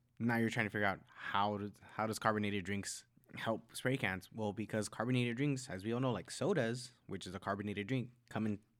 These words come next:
come in cans, and they're pressurized. That thought process is like, "Oh, I can put a, something in this can and have it pressurized, and then something can come out." In eighteen sixty-two, spray cans were invented, but they were super heavy.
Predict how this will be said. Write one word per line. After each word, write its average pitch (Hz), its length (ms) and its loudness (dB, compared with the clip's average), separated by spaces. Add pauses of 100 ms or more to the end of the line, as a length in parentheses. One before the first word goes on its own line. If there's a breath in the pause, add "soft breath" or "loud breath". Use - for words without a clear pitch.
(200)
come 107 120 -2
in 107 80 0
cans, 123 480 -6 (480)
and 104 100 -6
they're 101 60 -4
pressurized. 113 640 -2 (220)
That 113 240 -2
thought 139 200 2
process 107 280 -2
is 101 60 -6
like, 101 180 -6
"Oh, 110 120 -2
I 95 120 -2
can 104 100 -10
put 104 180 -6
a, 95 60 -6 (160)
something 104 320 -4
in 101 60 -2
this 92 140 -6
can 131 380 0 (480 soft breath)
and 95 140 -8
have 92 160 -4
it 82 80 -12
pressurized, 95 640 -2 (180)
and 107 140 -4
then 98 80 -6
something 104 240 -2
can 95 120 -4
come 98 180 -2
out." 98 200 0 (380)
In 127 120 0 (120)
eighteen 147 400 0
sixty-two, 120 640 -4 (200)
spray - 300 2
cans 143 360 2
were 120 160 4
invented, 143 440 2
but 123 100 0
they 127 80 2
were 117 80 2
super 131 380 -2
heavy. - 400 -6